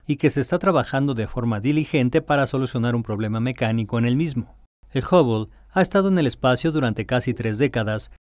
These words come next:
y es considerado el avance astronómico más significativo desde el telescopio de Galileo en el siglo diecisiete, según la nasa. El Hubble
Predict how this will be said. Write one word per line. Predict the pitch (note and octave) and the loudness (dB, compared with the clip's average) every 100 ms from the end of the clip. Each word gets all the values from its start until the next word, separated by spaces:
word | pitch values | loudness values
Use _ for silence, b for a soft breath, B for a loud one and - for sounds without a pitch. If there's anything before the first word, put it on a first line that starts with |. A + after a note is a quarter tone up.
| _ | _
y | C3 | 0
es | B2 | 0
considerado | D3 B2+ C#3 A2+ A2+ B2+ E3 | 2 0 0 0 0 0 2
el | D#3 | 2
avance | A#2+ B2 C#3 | 2 0 0
astronómico | B2+ A#2+ A2+ C3+ C3 A#2 | -2 -2 0 0 0 0
más | A#2 D#3 | 0 0
significativo | F#3 F3+ D#3 E3+ C3+ - C3 D#3 | 0 0 0 -2 -2 0 0 0
desde | C#3 A#2 | 0 0
el | A2 | -2
telescopio | A2 G#2+ - B2 C3 A2+ | -2 -4 -2 -4 -2 -2
de | A#2 | 0
Galileo | B2 C3+ D#3 A#2 G#2 - | 0 2 2 2 -2 0
en | B2+ | 2
el | A#2 | 2
siglo | D#3+ C#3 C#3+ | -2 0 0
diecisiete, | B2+ C#3 B2 D#3 - G#2+ - - | 0 -2 0 0 0 -8 -8 -8
según | - A2 A#2 | -4 0 2
la | A#2 | 2
nasa. | D#3 - - _ _ _ - | 2 0 -6 _ _ _ -16
El | - C#3 | -4 0
Hubble | F3+ D#3 A2 G#2 | 4 2 2 -6